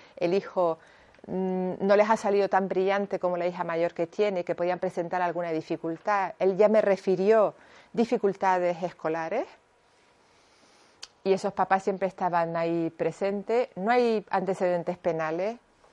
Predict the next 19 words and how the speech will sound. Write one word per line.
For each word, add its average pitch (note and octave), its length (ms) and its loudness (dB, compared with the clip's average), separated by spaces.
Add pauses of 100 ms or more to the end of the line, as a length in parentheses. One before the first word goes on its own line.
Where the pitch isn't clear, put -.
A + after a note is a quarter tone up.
(500)
no G3+ 160 2
hay G#3+ 120 8
delitos F3+ 420 0
violentos E3+ 680 0
y G#3 80 4
el G3+ 100 6
afrontamiento G3 800 0
que B3+ 80 2
este B3+ 180 2
señor A3 340 0
hacía G#3 380 -2
de E3 100 2
toda F3+ 240 0
la G3 120 2
situación A3 440 -2
era G#3+ 140 0
más G#3 180 -4
bien A#3 280 2
replegado, E3+ 880 0